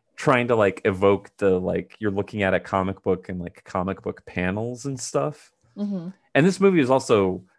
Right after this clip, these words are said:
Speaker 1: well before the, like,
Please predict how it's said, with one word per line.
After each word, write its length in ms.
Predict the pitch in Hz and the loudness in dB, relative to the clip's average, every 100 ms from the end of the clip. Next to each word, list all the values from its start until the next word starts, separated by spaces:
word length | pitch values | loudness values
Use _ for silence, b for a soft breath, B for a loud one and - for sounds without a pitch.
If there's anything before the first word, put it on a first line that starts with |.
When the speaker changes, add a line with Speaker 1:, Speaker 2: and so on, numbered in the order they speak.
| _ _ _ | _ _ _
Speaker 1:
well 460 | 101 104 117 117 110 | 2 8 10 10 6
before 960 | 98 95 - 104 95 92 87 85 82 _ _ _ _ _ | 2 -2 -2 -2 0 0 -2 -4 -8 _ _ _ _ _
the, 380 | 92 87 92 92 | -18 -8 -2 0
like, 680 | 90 90 85 87 - - | 0 -2 -2 -2 -6 -20